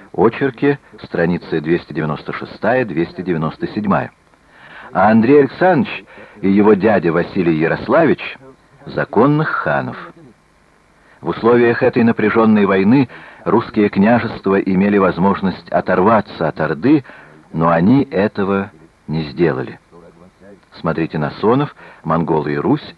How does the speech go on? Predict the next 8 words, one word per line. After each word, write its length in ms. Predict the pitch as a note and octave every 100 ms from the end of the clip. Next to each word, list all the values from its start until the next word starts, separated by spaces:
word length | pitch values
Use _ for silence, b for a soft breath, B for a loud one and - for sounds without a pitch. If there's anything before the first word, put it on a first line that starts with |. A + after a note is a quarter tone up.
| -
страницы 500 | - D#2+ D#2 - E2
шестьдесят 560 | - D2+ D2 - D#2
девятая, 560 | C2+ C#2 G2 B2 C3+ C#3+ B B - -
семьдесят 480 | E2+ E2 F2 - -
пятая. 480 | - C#2 - A2+ - _ A2 A#2 G2 F#2 F2+ G2 E2+ _ E2+ E2 b b b -
Наоборот, 460 | G#2 A#2+ D3 F3+
независимый 580 | D#3 C#3+ D3 D#3+ D3 D3
Смоленск 680 | - B2 C#3 F#3+ - - -